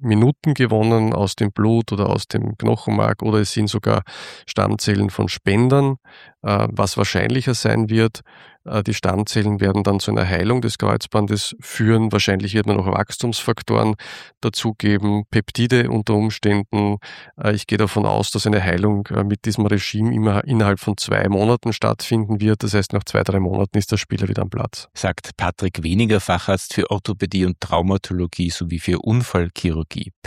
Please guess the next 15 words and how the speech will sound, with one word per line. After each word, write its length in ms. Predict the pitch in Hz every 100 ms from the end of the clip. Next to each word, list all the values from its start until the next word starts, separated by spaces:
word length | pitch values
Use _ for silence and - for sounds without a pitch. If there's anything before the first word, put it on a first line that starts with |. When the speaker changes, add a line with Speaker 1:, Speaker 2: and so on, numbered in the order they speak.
| - - - -
Speaker 2:
Das 120 | -
Interview 400 | 110 - 104 90
haben 240 | 82 87
wir 220 | 87 - - _ _ -
im 300 | 104 101 - -
Sport 500 | - - 87 98 -
Medical 460 | 85 90 104 98 85 -
Center 560 | - 82 80 - 85 82
in 280 | - 87 80 - - -
Wien 420 | 90 95 85 87
aufgezeichnet. 800 | - 85 - - - 82 - - -
Danke 280 | 87 90
für 120 | 90 85
Ihre 180 | 85
Zeit. 280 | 101 - 73